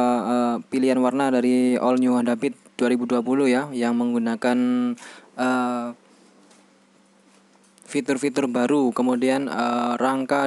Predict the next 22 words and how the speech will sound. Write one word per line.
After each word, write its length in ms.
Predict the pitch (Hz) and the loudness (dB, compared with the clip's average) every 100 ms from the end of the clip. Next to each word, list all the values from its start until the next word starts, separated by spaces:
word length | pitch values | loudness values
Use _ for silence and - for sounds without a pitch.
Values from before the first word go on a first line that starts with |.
| 127 | 0
dan 160 | 120 | -2
juga 800 | 120 113 131 127 123 123 123 120 - | -2 -4 0 0 2 0 0 -4 -4
tampilan 560 | 131 131 143 139 131 117 | -4 0 0 2 0 -2
baru 320 | 120 135 127 | 0 2 2
ya. 180 | 117 123 - - 123 | 0 -4 -10 -10 -8
Meskipun 640 | - 127 120 156 156 139 | -4 -4 0 0 0 -4
dari 240 | 117 120 | -4 -4
segi 880 | - 123 - 123 123 123 123 123 123 117 _ _ _ _ _ - - - - - _ _ | -4 -6 -4 0 2 2 0 0 -2 -6 _ _ _ _ _ -20 -20 -20 -20 -20 _ _
gaya 640 | 131 127 127 127 127 123 | -2 0 2 2 4 2
tampilannya 640 | - 127 127 135 131 135 139 | 0 -2 0 2 2 2 0
sih 240 | 127 160 | 0 -2
masih 480 | 147 135 117 135 127 | -2 -4 -4 -4 -4
tetap, 320 | 123 - 123 - | -4 -2 -6 -4
eh, 480 | 123 123 120 117 120 - - | -2 -2 -2 -4 -8 -14 -12
mempertahankan 800 | 123 127 123 123 117 120 139 139 | -2 0 0 -2 -2 0 0 -2
gaya 400 | 127 120 120 117 117 113 113 113 110 - | -2 -2 0 0 0 -2 -4 -6 -10 -12
stylenya 560 | - 120 127 123 127 123 123 120 120 113 | -6 -2 0 2 2 2 0 -2 -4 -6
Honda 240 | 120 120 113 | -4 -2 -2
Beat 160 | 139 | -2
ya, 180 | 123 123 135 | -2 -4 -4
yakni 560 | 120 101 120 123 123 117 - - - | -6 -4 -2 -2 -2 -4 -12 -20 -4
ramping 560 | 117 117 117 139 170 | -2 0 0 0 -2